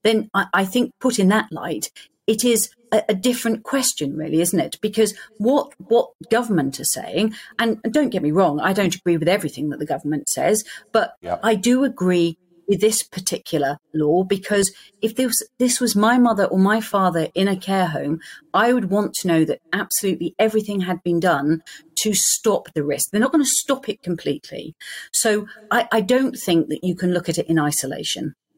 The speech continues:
Speaker 2: No, okay, that's a very, very fair point. Beverly Sunderland, thank you for coming on and making it. Well, let's go from the legal side of this argument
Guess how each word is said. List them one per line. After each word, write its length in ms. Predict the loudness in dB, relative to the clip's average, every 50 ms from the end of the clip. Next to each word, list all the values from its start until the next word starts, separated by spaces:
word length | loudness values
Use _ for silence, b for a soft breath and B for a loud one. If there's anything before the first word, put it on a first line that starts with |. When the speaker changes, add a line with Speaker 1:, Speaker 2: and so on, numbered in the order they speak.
| _ _ _
Speaker 2:
No, 220 | -4 -2 -2 -2 -4 -4 -2
okay, 380 | -2 -2 -2 0 -2 -2 -2 -2
that's 220 | -4 -8 -8 -6
a 40 | -2
very, 140 | -2 0 0
very 160 | 0 -2 -2
fair 220 | 0 0 0 0
point. 340 | 0 0 0 0 0 -2 -2
Beverly 220 | -2 -2 -2 -2 -2
Sunderland, 440 | -2 -2 -2 0 -2 -2 -4 -4
thank 340 | -2 -2 0 0 -2 -4 -6
you 140 | -6 -6 -6 -8 b b b b b
for 80 | -14 -6
coming 300 | -4 -4 -4 -2 -2 -2
on 200 | -2 -2 -4 -6 B B B B B B
and 140 | -6 -4 -2
making 320 | -2 -2 -2 -4 -6 -6
it. 160 | -6 -8 -10 -6 -2
Well, 100 | -2 -2
let's 160 | -2 -2 -4
go 400 | -2 0 0 2 0 -2 -4 -8 B B B B B
from 160 | -6 -4 -2
the 60 | 0
legal 320 | 0 0 0 0 0 -2
side 260 | -2 -2 -2 -2 -2 -2
of 80 | -6
this 140 | -8 -6 -4
argument 580 | -4 -4 -4 -4 -6 -8 -8 -6 -8 -8 -12